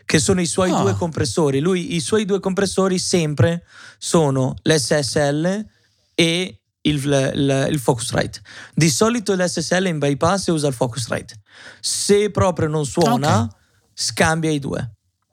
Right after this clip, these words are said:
Speaker 1: E userà il bass comp e non le, e non il Focusrite. Quindi avete un uno due.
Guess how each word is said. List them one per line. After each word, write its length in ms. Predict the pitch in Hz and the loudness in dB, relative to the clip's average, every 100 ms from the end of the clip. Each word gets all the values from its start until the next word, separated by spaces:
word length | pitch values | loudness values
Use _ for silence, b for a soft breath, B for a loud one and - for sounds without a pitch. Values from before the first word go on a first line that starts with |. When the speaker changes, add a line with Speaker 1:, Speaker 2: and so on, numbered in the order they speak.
| _ _ _ _ | _ _ _ _
Speaker 1:
E 240 | - 165 | 2 2
userà 460 | 156 151 160 151 143 | 2 0 0 0 0
il 320 | 143 143 139 | 0 -2 -2
bass 260 | 135 170 | 0 0
comp 520 | - 175 170 175 185 180 | 2 0 0 0 0 0
e 80 | 151 | 0
non 160 | 151 | 0
le, 160 | 143 139 | 2 0
e 80 | - | 0
non 180 | 143 143 | 0 0
il 80 | |
Focusrite. 420 | 131 135 139 151 B B B | -2 -4 -2 -4 B B B
Quindi 200 | - 202 | 0 2
avete 240 | 175 156 | 0 -2
un 160 | 160 165 | -2 0
uno 240 | 190 208 | 0 0
due. 400 | 175 143 147 151 | -2 -4 -4 -6